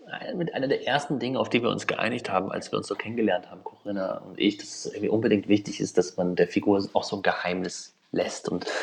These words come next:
dass man sich bestenfalls ihr annähert und versucht, sie zu verstehen, aber dass man sie auch nie wirklich in Gänze jetzt irgendwie, ähm,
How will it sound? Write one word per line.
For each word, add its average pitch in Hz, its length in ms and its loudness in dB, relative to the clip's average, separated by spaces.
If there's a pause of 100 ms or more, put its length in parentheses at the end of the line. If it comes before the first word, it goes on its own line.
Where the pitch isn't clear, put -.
(160)
dass - 120 -6
man 101 120 0
sich 101 160 -4
bestenfalls 98 580 2
ihr 95 180 6
annähert 110 460 0
und 104 100 -14
versucht, 104 360 -4
sie 110 100 2
zu 107 120 -2
verstehen, 117 460 -2
aber 101 140 2
dass 101 160 0
man 101 140 0
sie 117 140 4
auch - 120 -2 (140)
nie 104 180 0
wirklich 101 380 0 (380)
in 104 180 -2
Gänze 92 640 6
jetzt - 340 -2
irgendwie, 95 340 0
ähm, - 300 -2